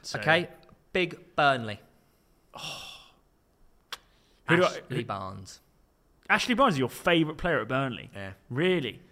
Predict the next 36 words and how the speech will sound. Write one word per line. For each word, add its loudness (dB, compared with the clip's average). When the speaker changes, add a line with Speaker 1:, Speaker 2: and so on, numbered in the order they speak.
Speaker 1:
Um, 4
Speaker 2:
He -10
just -8
always -4
scores. -4
Speaker 1:
who -4
do -4
I -4
enjoy 0
watching -2
Speaker 2:
He -6
Speaker 1:
at -4
Speaker 2:
doesn't 2
Speaker 1:
Burnley? -2
Speaker 2:
score, -6
but -8
he -4
always -4
scores. -8
Do -16
you -18
know -4
what -6
I -8
mean? -6
He's -8
one -6
of -6
the -16
players -4
that's -8
always -6
there. -6
Speaker 1:
Ben 4
Mee. 0
Speaker 2:
Who? -8